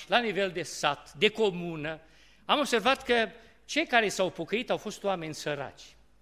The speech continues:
Oameni care n-au avut resurse materiale deosebite. Dar în timp, copiii acelei, acelei persoane au început să fie binecuvântați. Persoana aceea a început să fie binecuvântată. În momentul când un om lasă păcatul deoparte,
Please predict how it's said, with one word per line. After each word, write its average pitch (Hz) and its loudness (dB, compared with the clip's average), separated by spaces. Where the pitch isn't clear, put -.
Oameni 392 0
care 269 6
n-au 294 6
avut 180 0
resurse 160 0
materiale 143 0
deosebite. 131 -8
Dar 120 -8
în 277 -2
timp, 120 -8
copiii 262 4
acelei, 214 4
acelei 220 2
persoane 143 -2
au 147 0
început 180 -4
să 226 -6
fie 226 -4
binecuvântați. 214 -8
Persoana 330 10
aceea 254 6
a 202 6
început 175 -2
să 170 -2
fie 165 -4
binecuvântată. 139 -10
În 185 -4
momentul 349 2
când 311 0
un 277 2
om 330 6
lasă 294 10
păcatul 311 6
deoparte, 214 0